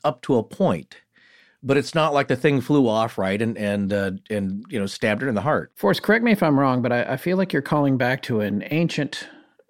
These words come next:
Speaker 2: trope of tropes on
Speaker 1: <laughs>
Speaker 2: Astonishing Legends that we
Speaker 1: Yeah.
Speaker 2: would, would, that we would fall back on called the rules and your rules. And the rules,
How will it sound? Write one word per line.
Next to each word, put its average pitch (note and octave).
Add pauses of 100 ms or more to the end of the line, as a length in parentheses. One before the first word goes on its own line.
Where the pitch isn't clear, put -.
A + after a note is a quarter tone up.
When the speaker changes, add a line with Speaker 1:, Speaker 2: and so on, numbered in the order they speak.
(140)
Speaker 2:
trope C#3
of B2+
tropes C#3
on A2
Speaker 1:
<laughs> -
Speaker 2:
Astonishing A#2
Legends A#2+
that C3
we A3
Speaker 1:
Yeah. D4+
Speaker 2:
would, A#2
would, C#3+
that C#3
we C4+
would D#4
fall F#2
back E2+
on E2+
called G#2
the C#3
rules D3+ (160)
and A2+
your D#3
rules. - (220)
And A2+
the A#2
rules, D3